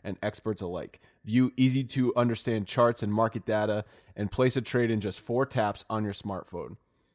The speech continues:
You can also view stock collections, such as one hundred most popular. With Robinhood, you can learn how to invest in the market as you build your portfolio, discover new stocks, track your favorite companies, and get custom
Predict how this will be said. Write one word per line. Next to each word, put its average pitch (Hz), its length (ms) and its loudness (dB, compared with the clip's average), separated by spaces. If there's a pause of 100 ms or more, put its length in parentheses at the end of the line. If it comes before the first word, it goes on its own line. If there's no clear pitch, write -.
You 117 80 -6
can 123 160 2
also 135 500 8
view 117 280 0
stock - 580 0 (160)
collections, 165 800 0
such - 300 -2
as 107 180 -2 (280)
one 123 200 4
hundred 131 320 6
most 110 260 2
popular. 90 520 -6 (400)
With 110 160 0
Robinhood, 156 500 8
you 135 80 2
can 120 160 2
learn 131 160 4
how 127 140 4
to 127 60 2
invest 117 400 2
in 117 60 -2
the 107 60 0
market 107 460 0
as 101 180 -4
you 101 60 -6
build 107 320 -2
your 104 100 -2
portfolio, 131 720 2 (280)
discover 113 360 2
new 120 160 4
stocks, 117 480 2 (380)
track 131 320 0
your 104 100 -4
favorite 131 420 2
companies, 110 540 -2
and 107 160 -4
get 98 220 -6
custom 170 520 0